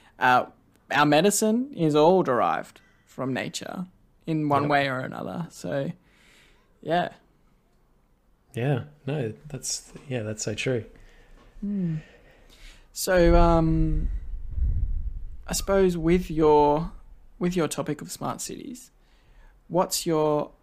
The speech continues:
Speaker 1: ideal utopia?
Speaker 2: Hmm. Oh, wow. <laughs>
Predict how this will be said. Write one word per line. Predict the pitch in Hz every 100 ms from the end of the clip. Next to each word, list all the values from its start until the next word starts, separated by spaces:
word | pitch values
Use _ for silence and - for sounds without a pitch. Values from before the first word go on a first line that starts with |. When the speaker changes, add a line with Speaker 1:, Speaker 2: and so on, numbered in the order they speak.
| _ _ _ -
Speaker 1:
ideal | 151 151 147 151 147 147 147
utopia? | 147 - - 147 151 - 180 - _ - _ _ _ _ _ _ _ _ _ _ - - - - -
Speaker 2:
Hmm. | 135 127 95 - - - - -
Oh, | 117
wow. | 98 113 98
<laughs> | -